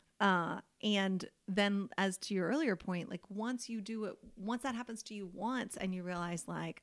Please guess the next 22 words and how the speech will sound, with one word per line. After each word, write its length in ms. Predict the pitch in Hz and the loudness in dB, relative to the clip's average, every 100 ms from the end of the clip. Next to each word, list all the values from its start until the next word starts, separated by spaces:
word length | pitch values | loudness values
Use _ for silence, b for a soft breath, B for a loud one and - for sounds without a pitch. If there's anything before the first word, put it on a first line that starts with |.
| _ | _
"Oh, 480 | 208 190 170 160 165 b b b b b b _ _ | 2 4 2 0 -4 b b b b b b _ _
the 140 | 190 | -2
sun 280 | 170 196 185 | -2 -2 -2
still 240 | 170 196 170 | -4 -6 -6
rose 320 | 175 170 165 | -6 -6 -6
and 160 | 165 | -8
set. 460 | - 165 160 175 - b b b _ | -6 -6 -6 -8 -12 b b b _
Oh, 580 | 202 208 202 185 180 170 b b b b _ _ | -2 0 2 2 0 -4 b b b b _ _
I 300 | - 214 240 | 0 2 4
might 240 | 254 226 214 | 6 4 2
have 80 | |
had 260 | - 185 175 | 0 -4 0
my 380 | 180 180 180 196 | 2 2 2 0
image 400 | 196 185 180 - | 0 0 0 -4
of 180 | - 175 | -6 -4
my 540 | 180 170 175 180 190 214 | -2 0 -2 -2 -2 -4
own 580 | - 214 226 240 247 247 - | -2 0 2 4 4 2 0
righteousness 640 | 233 240 - 240 247 240 | -2 -2 -2 -2 -2 0
has 160 | 247 220 | -4 -4
been 200 | 226 220 | 0 0
disrupted, 640 | 226 - 226 - 247 208 | 0 -2 -4 -4 -4 -2
but 380 | 220 214 196 | 0 0 0